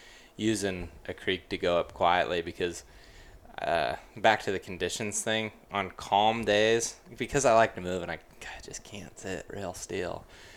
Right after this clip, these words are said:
On calm days, I like to find places that allow me to move without making any noise. So, like,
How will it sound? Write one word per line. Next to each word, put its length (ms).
On 160
calm 380
days, 400
I 80
like 220
to 80
find 360
places 580
that 380
allow 320
me 220
to 120
move 600
without 280
making 300
any 220
noise. 400
So, 200
like, 280